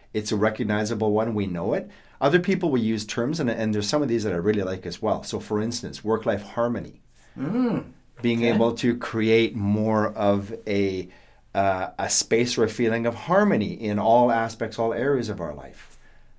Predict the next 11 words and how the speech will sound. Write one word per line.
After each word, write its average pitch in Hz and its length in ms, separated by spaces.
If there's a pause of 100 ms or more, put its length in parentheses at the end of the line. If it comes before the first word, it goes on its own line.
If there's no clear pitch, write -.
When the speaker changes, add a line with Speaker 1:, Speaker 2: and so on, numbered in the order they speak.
(160)
Speaker 1:
Another 120 300
one 123 240
is 101 340
work-life 113 480
flow, 165 480 (580)
where 101 580 (160)
things 123 460
just 107 260
seem 113 260
to 107 160
flow 107 800